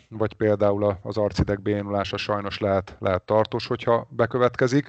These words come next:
de még egyszer szerencsére ezeknek nagyon kicsi az esélye, és ugyancsak arra ismét ki kell, hogy térjek, hogyha viszont nem műtjük meg a koleszteatomát, akkor az magától is tud ilyen szövődményeket okozni, és akár egy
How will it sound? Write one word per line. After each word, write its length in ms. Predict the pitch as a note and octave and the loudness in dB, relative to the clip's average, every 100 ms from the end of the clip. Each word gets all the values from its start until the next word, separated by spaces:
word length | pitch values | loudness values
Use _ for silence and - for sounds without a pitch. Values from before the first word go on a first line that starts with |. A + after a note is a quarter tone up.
| - | -6
de 280 | G#2+ A2 G#2 | 2 2 2
még 220 | A2+ G#2+ G2+ | -2 0 0
egyszer 300 | F#2+ G#2 F2+ | 0 -2 2
szerencsére 460 | G#2 G2+ - G#2 | 0 0 -4 -4
ezeknek 380 | G2+ G2 - G2+ | -2 -2 -4 -8
nagyon 160 | G#2 G2 | -10 -8
kicsi 220 | G#2+ G#2 | -6 -2
az 100 | G2 | 2
esélye, 640 | A2+ - A#2+ A#2 A#2+ A#2 | 2 4 4 6 6 2
és 380 | - G2+ - - _ _ _ _ | -8 -8 -8 -14 _ _ _ _
ugyancsak 480 | A2 A2 G#2 G#2 - | -8 -6 -4 -8 -8
arra 260 | A#2 G#2 G#2+ | -4 -2 -2
ismét 280 | G#2+ A2+ - | -4 -6 -6
ki 80 | |
kell, 200 | A2+ A2 | 2 2
hogy 140 | G2+ G#2 | 2 0
térjek, 360 | A2+ G#2+ G2+ | 2 4 2
hogyha 380 | - G2+ A2+ G2+ | 0 -4 -2 -2
viszont 320 | A2+ A2 G#2 | -2 -6 -6
nem 280 | G2+ G2+ G#2 - A#2 G#2+ | -4 -6 -8 -18 -18 -12
műtjük 280 | G2 G#2+ | -10 -8
meg 120 | G#2 G2 | -6 -4
a 40 | |
koleszteatomát, 800 | A2 G#2+ - G#2 G2 G#2 G2+ G2 | 2 0 2 -4 -4 -4 -4 -4
akkor 260 | G2 - G2+ | -6 -2 -2
az 240 | F#2+ - | -2 -6
magától 480 | A2 G2+ F#2+ F#2 G2+ | -4 0 2 0 -6
is 120 | G2+ | -8
tud 180 | - G2+ | -8 -8
ilyen 180 | A2 G2+ | -4 -4
szövődményeket 680 | F#2+ G2 G2 G2 F#2+ G2 G2 | -4 -6 -6 -6 -6 -2 -2
okozni, 340 | G2 G2+ G2 | -2 -6 -6
és 100 | G2 | -8
akár 200 | G2 - | -6 -4
egy 160 | G2 | -4